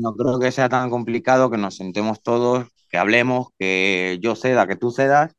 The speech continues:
y que establezcamos un plan de educación de aquí a veinte, treinta años, igual que hay planes de energía, planes de vivienda, planes de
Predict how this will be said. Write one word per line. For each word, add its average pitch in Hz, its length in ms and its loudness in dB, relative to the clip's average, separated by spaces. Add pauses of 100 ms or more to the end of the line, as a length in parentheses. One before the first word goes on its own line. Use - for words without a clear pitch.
(260)
y 104 120 -4
que 101 60 -4
establezcamos 107 600 -2
un 107 100 -8
plan 113 200 0
de 113 60 -4
educación 117 500 0
de 123 60 2
aquí 110 240 -4
a 104 100 4
veinte, 117 380 -2
treinta 107 380 0
años, 120 240 -2
igual 107 240 2
que 110 80 -2
hay 110 100 2
planes 110 380 0
de 110 80 -4
energía, 139 600 2
planes 110 260 -2
de 107 80 -4
vivienda, 135 460 2
planes 113 320 0
de 127 260 0